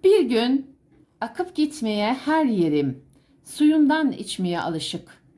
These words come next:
Gitmek yazmışım defterime çoktan,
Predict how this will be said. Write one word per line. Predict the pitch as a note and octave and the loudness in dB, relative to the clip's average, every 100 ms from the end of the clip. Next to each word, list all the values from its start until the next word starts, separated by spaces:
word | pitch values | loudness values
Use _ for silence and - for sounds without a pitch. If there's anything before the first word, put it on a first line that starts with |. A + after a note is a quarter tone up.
| - _ _ _ | -20 _ _ _
Gitmek | A#3+ C4 D4 E4+ F4 | -8 -2 0 0 0
yazmışım | B3+ G#3+ F3+ F3+ - F#3+ F3 | 2 2 0 -4 -4 -4 -2
defterime | F3+ F#3 F#3 E3+ E3+ E3+ | -4 -6 -6 -4 -6 -8
çoktan, | F#3+ F#3 A3 A#3 D#4+ | -10 -8 -4 -2 -2